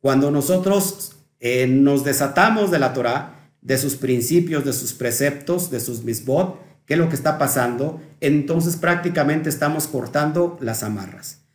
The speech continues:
Este es lo que hizo el sabio, este sabio que cortó las amarras y se convirtió en herejía. Y esto es muy, muy práctico. No sé si conozcan personas que empiezan estudiando la Torah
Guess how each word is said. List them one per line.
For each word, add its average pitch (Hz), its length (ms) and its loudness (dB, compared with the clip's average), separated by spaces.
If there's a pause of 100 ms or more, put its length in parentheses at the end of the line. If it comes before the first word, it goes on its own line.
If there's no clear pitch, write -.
(180)
Este 175 260 0
es 180 100 -4
lo 165 140 -2
que 151 100 -2
hizo 170 180 2
el 175 80 0
sabio, 165 520 2 (400)
este 151 260 -2
sabio 170 580 2
que 131 160 -4
cortó 160 640 -4
las 123 160 -6
amarras 175 480 2
y 147 60 -6
se - 100 -10
convirtió 143 680 -2
en 117 140 -4
herejía. 98 460 -8 (440)
Y 151 160 2
esto 214 580 0
es 147 240 -4
muy, 185 500 4
muy 160 680 2
práctico. 165 880 0 (420)
No 160 240 4
sé 165 120 2
si 147 100 -4
conozcan 143 520 0
personas 151 500 -2
que 139 100 -4
empiezan 147 380 -2
estudiando 139 500 0
la 151 160 0
Torah 151 560 -2